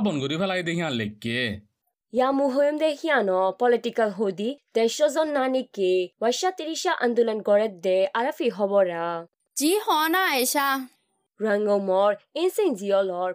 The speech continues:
Speaker 2: পলিটিক্যাল হদি দেড়শো জন নানিকে ফেব্রুয়ারি এগারো তারিখত লতি ফেব্রুয়ারি চৈধ্য তারিখ ফান ওয়াশা তিরিশা আন্দোলন গুজ্জি বলে।
Speaker 1: হিতারা কি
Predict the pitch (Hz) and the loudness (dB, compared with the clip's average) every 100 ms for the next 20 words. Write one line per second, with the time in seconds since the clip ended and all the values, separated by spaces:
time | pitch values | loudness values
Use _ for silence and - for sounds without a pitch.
0 | - 254 240 240 240 214 196 208 180 233 | -2 0 0 -2 0 0 0 -2 -2 -6
1 | 320 _ - 233 240 302 302 320 302 277 | -6 _ -2 0 0 -2 0 -2 0 0
2 | 269 262 202 180 175 175 - 247 240 233 | -2 -4 -4 -2 -4 -6 -2 0 0 0
3 | 214 254 - 240 240 240 240 240 240 240 | 0 -2 -2 -2 2 2 2 0 -4 -2
4 | 262 254 220 226 - 190 185 185 _ - | -2 -2 0 -2 -2 -8 -6 -8 _ -10
5 | 285 277 262 240 247 277 247 277 285 269 | -8 -2 0 2 0 -4 -2 0 0 -2
6 | 262 - - 190 180 180 - _ _ 220 | -4 -8 -6 -2 -2 -4 -10 _ _ -4
7 | 226 - 339 339 330 320 370 - 220 196 | -2 -2 -2 -2 -4 -2 -2 -2 -2 0
8 | 190 180 175 151 208 208 190 165 165 165 | -2 -2 -4 -4 -4 0 0 0 -2 -6
9 | - _ _ - 196 254 233 | -12 _ _ -10 -4 -4 -2